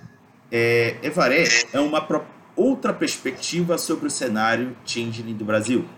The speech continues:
Essa proposta traz a perspectiva da equipe da página Brasil in the Darkness com a valiosa contribuição de seus colaboradores para os galens sul-americanos,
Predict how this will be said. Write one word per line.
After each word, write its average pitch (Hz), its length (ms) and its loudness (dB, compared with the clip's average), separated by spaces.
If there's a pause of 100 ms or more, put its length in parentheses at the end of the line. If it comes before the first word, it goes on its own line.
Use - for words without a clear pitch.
(400)
Essa - 240 0
proposta - 720 0 (100)
traz 135 280 2
a - 60 -2
perspectiva 156 840 -2
da 123 80 0
equipe 139 420 -2
da 113 140 0
página 104 400 -2
Brasil 98 340 -4
in 143 40 -8
the 165 100 -4
Darkness 139 520 -2 (360)
com 185 100 0
a 180 40 2
valiosa 170 640 4
contribuição 170 880 0
de 139 120 -6
seus 147 280 -4
colaboradores 131 880 0 (380)
para 110 160 2
os 107 200 -4
galens 143 520 2
sul-americanos, 120 1040 -2